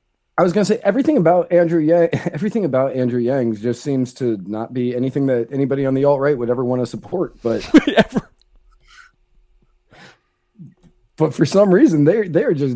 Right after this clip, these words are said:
Speaker 1: jumping, jumping in, uh, to support him with, like, zero issue. They're just like, "Yeah, no, this is our guy." And it's like, "Wait, what?"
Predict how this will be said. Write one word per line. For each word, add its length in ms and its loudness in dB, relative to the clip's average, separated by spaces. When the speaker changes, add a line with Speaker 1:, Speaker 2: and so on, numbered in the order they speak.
Speaker 1:
jumping, 800 -4
jumping 440 0
in, 180 0
uh, 600 0
to 100 -8
support 400 -6
him 220 -4
with, 120 -4
like, 260 -4
zero 400 -2
issue. 300 -4
They're 160 -4
just 180 -10
like, 120 -12
"Yeah, 140 -6
no, 260 -10
this 160 -10
is 60 -4
our 140 0
guy." 220 -2
And 80 -6
it's 140 -10
like, 180 -8
"Wait, 200 -8
what?" 340 -2